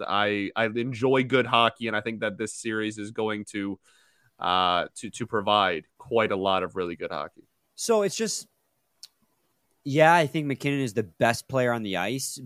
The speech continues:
Speaker 2: but it's not as if the Lightning, and I know you weren't saying that, I'm not trying to put words in your mouth, but, like, that, that is such a small separation, I feel like, with, between these two teams.
Speaker 1: Oh,
Speaker 2: I mean,
Speaker 1: for
Speaker 2: the
Speaker 1: sure.
Speaker 2: Lightning have He-, Victor Hedman on the back end.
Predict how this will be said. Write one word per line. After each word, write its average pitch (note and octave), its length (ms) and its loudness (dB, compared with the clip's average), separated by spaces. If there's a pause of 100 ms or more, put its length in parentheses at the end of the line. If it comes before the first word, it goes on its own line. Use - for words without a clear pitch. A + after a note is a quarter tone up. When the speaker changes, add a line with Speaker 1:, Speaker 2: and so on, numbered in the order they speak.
(140)
Speaker 2:
but B2+ 220 -4
it's C3 180 -12
not F3 200 0
as A#2 180 -2
if A#2 200 -4
the A#2+ 80 -6
Lightning, A2 540 -6 (240)
and C#3+ 140 2
I E3+ 60 6
know E3 100 4
you D3 180 2
weren't C3 180 0
saying A#2+ 300 2
that, G2+ 120 0
I'm A2+ 60 -4
not A2+ 100 -4
trying A2 140 -2
to - 40 -14
put A2 80 -4
words G#2 260 -2
in F#2+ 60 -10
your F#2 100 -10
mouth, E2+ 300 -4
but, A#2 100 -8
like, G#2 200 -6 (1000)
that, F3 260 8
that F3+ 160 6
is F3 100 2
such - 240 2
a D#3+ 80 2
small C#3 920 6 (100)
separation, B2 800 -2
I D#3 140 -6
feel F3+ 240 -6
like, E3+ 240 -4
with, C#3 80 -8 (100)
between B2 300 -8
these A#2+ 120 -6
two A2+ 120 -8
teams. B2+ 320 -6
Speaker 1:
Oh, - 20 -6
Speaker 2:
I A#2+ 60 -8
mean, G#2+ 140 -8
Speaker 1:
for G#2+ 60 -4
Speaker 2:
the G#2 120 -6
Speaker 1:
sure. A#2 80 -2
Speaker 2:
Lightning B2+ 300 -4
have A2 280 0 (480)
He-, C3 180 0
Victor C#3 280 0
Hedman C3 240 2
on B2 80 0
the A2 40 -4
back G#2 320 2
end. F#2+ 320 -4